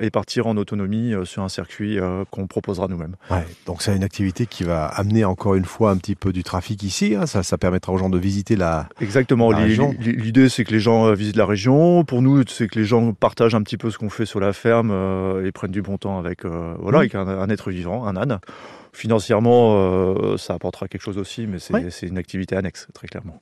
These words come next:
Speaker 2: Ouais, mais en même temps, bon, c'est des gens qui peuvent venir faire une petite journée en âne et puis le soir être hébergés ici, puisque vous faites, euh, gîte également.
Speaker 1: Par exemple, voilà, oui,
Speaker 2: Ouais.
Speaker 1: on fait donc, euh, gîte, euh, depuis, euh, depuis une année.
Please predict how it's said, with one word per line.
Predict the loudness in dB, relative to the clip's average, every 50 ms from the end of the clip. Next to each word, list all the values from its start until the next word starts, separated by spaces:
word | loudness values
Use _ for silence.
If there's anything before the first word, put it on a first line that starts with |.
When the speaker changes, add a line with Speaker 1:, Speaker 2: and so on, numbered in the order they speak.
| _ -2
Speaker 2:
Ouais, | 0 0 0
mais | 2 2
en | 2 4
même | 4 2 4
temps, | 2 2 2
bon, | 2
c'est | -2 -2 0 2
des | 2
gens | 4 2 2
qui | 0 2
peuvent | 2 4 4
venir | 4 4 2 2
faire | 2 2 2
une | 2 0
petite | 0 -2 -4 -4 -2 -4 -4
journée | -2 2 2 4 4
en | 4 4 4
âne | 4 4 4
et | 2 0
puis | 0 0 2 4 4
le | 6 6 4 4 2
soir | 2 2 2 2 2
être | 2 0 -2
hébergés | 0 0 0 0 0 -2
ici, | -2 -2 -4
puisque | -4 -6 -8 -6 -4
vous | -4 -4
faites, | -2 -2 -4 -4 -2 -2
euh, | 0 0 2 0
gîte | 0 0 -2 -2 -2 -2
également. | -2 -2 0 0 0 2 2
Speaker 1:
Par | 4 4 4
exemple, | 4 4 2 2 2
voilà, | 2 4 4 4 4
oui, | 4 4 2
Speaker 2:
Ouais. | 2
Speaker 1:
on | 0 -2
fait | -2 -2 0 0
donc, | 0 0 2
euh, | 2 4 4 4 4 4 2 0
gîte, | 2 2 2 2 4 4
euh, | 4 4 4 4 2 2 2
depuis, | 0 0 -2 -2 -6 -2 0 2
euh, | 2 2
depuis | 0 -2 -2 -2 0
une | 0 2
année. | 2 4 2 2 2